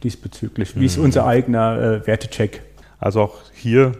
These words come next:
Speaker 2: kommt's immer wieder darauf zurück, erstmal wieder in sich zu gehen, selbst eine Standortanalyse vorzunehmen, wenn ich was verändern will,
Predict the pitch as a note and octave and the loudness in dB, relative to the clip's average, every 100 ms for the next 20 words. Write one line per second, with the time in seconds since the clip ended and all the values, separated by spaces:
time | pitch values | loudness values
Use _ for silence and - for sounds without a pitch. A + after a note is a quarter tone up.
0 | - - A2 A2+ - A2+ A2+ A2 A2+ G#2+ | -12 -10 -8 -8 -10 -6 -4 0 0 2
1 | G#2 A2+ - - G#2+ A2+ - - - A2+ | 0 0 -4 -10 -6 -6 -8 -10 -8 -6
2 | A#2 G#2+ G2+ G2+ A2 G#2 - B2+ A#2+ - | -6 -6 -6 -6 -4 -4 -4 -6 -6 -8
3 | - A#2 G#2 G#2+ A#2 A2 - G2+ - - | -8 -8 -4 -4 -6 -8 -6 -6 -8 -12
4 | G#2+ - G2+ A2 A#2 - A2 A2+ G#2 G#2+ | -12 -6 -6 -4 -4 -4 -6 -6 -6 -6
5 | G#2+ - G2+ G2+ - G#2 G2 G2 G2 A2+ | -8 -8 -6 -6 -8 -10 -8 -4 -4 -4
6 | - A2 - G2+ - G#2+ G#2+ A2 G#2 G#2 | -4 -6 -4 -8 -6 -6 -6 -6 -4 -4